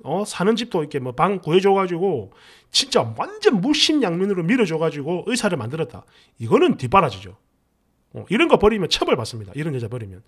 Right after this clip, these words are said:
조광지처지 완전히. 그죠? 근데 반찬 좀 해주고 청소해주고 이걸 가지고 뒷바라지 했다라고 생각하는 사람들이 실제로 있어요.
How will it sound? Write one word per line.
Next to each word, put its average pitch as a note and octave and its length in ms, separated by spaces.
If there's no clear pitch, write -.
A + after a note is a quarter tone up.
조광지처지 G#3+ 760
완전히. G#2+ 440
그죠? E3 280
근데 A#3 200
반찬 C#4 380
좀 A3 160
해주고 E3+ 260
청소해주고 F3 720
이걸 C#4+ 320
가지고 E3+ 420
뒷바라지 A#3+ 500
했다라고 F#3 380
생각하는 G#3+ 420
사람들이 G#3 360
실제로 D4 360
있어요. B3 440